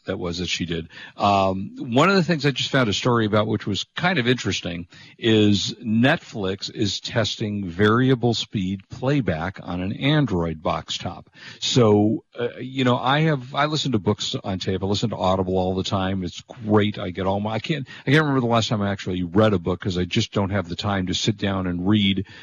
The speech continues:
um, you know, a novel or something like that. So I love that, and, and it's great, and I listen to it in my car.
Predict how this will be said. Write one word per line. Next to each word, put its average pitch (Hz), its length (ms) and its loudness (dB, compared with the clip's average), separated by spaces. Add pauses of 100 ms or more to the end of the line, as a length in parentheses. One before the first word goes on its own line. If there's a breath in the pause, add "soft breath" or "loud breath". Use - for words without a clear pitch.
(160 loud breath)
um, 90 540 0
you 107 120 -2
know, 87 120 0
a 90 40 0
novel 98 320 2
or 92 80 0
something 95 280 -2
like 85 180 -6
that. 85 220 -4 (220 loud breath)
So 120 220 4
I 113 100 4
love 160 240 4
that, 101 200 0
and, 117 160 0
and 113 300 -2
it's 95 120 -4
great, 135 380 4
and 113 180 -6
I 110 60 -2
listen 110 300 -2
to 107 160 4
it - 20 4
in 127 80 -2
my 98 160 -4
car. 104 400 0